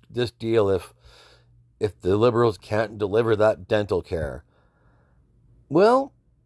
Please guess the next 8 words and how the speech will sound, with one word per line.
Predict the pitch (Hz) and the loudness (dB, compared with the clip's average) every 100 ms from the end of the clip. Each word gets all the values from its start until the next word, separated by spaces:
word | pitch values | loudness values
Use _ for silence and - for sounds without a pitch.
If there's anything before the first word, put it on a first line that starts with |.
| _ _ _ _ _ _ - | _ _ _ _ _ _ -4
I | 127 131 92 _ _ | -2 -2 -4 _ _
dare | 104 143 143 | 2 4 4
you, | 113 90 73 - | 2 -4 -8 -10
Mister | 92 87 98 | -10 -8 -10
Singh, | 87 95 82 60 - - | -8 -8 -8 -12 -14 -4
I | 143 160 156 131 - _ _ _ _ _ _ - | 0 2 2 -2 -8 _ _ _ _ _ _ 2
dare | 214 220 170 | 6 6 6
you | 117 95 69 | 0 -6 -8